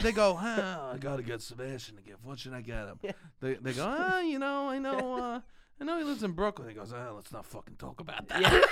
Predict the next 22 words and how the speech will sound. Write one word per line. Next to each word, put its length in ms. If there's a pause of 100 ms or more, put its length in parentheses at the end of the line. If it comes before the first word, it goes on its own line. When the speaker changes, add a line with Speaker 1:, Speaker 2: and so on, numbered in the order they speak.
(340)
Speaker 1:
<laughs> 140
Right? 240 (380)
And, 120
but 140
then 100
he 60
goes, 200 (520)
"You 100
know 160
what 100
he 60
does 320
like?" 440 (1080)
Who 220
doesn't? 400 (720)
Zucchini 680
Speaker 2:
<laughs> 0
Speaker 1:
sticks 340
at 180
Speaker 2:
Sticks 40
Speaker 1:
Carrabba's. 600
Speaker 2:
Carrabba's. 180